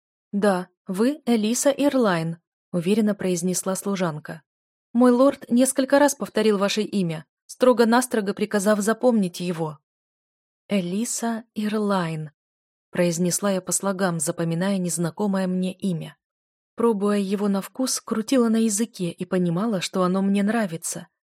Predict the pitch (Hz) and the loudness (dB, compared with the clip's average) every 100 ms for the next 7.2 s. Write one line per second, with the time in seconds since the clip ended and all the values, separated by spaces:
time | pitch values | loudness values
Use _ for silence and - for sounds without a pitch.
0 | - 247 285 240 202 180 - 185 180 - | -4 2 2 2 0 -4 -4 -4 -4 -4
1 | 233 277 - 254 240 - 226 220 247 - | 0 0 0 -2 -4 -2 -2 0 -2 0
2 | 233 214 214 220 208 226 220 214 214 196 | 0 0 0 2 2 0 0 0 0 -2
3 | 156 165 151 151 143 _ _ _ _ _ | -2 -4 -6 -8 -12 _ _ _ _ _
4 | _ _ _ - 208 208 247 - 247 233 | _ _ _ -4 -2 -2 -2 -2 -2 -2
5 | 247 233 214 185 160 151 156 _ _ _ | 0 0 0 -4 -4 -6 -12 _ _ _
6 | _ - 226 214 190 180 175 190 175 156 | _ -2 -2 0 -2 0 -2 -2 -2 -6
7 | - | -12